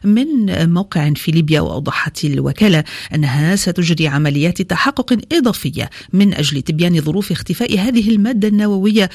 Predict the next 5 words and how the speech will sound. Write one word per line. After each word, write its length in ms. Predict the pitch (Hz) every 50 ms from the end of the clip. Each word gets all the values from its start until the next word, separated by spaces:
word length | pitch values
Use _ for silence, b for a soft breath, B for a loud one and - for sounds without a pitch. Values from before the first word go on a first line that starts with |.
| B B B
ومكان 520 | 175 170 151 131 - - 160 160 165 156
تواجدها 680 | - 165 135 127 123 127 139 190 196 208 175 156 170 170
حالياً. 760 | - - - - 277 285 247 165 127 123 - - - - - - - -
شيرين 520 | - - - - 247 247 240 294 330 294 180
ناصر. 460 | 135 123 - - - - - - -